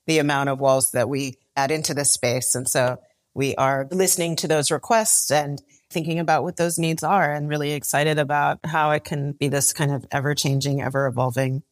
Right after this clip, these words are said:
project. And we'll be staying in Chelsea too, 'cause we're homebodies and that's our home. It's been our home for a really long time.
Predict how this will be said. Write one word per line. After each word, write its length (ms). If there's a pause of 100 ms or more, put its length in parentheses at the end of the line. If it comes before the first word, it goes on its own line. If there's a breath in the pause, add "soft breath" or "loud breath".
(180)
project. 560 (320)
And 200
we'll 120
be 120
staying 280
in 80
Chelsea 380
too, 260
'cause 260
we're 160
homebodies 640
and 100
that's 200
our 140
home. 320
It's 180
been 160
our 120
home 220
for 140
a 40
really 220
long 240
time. 440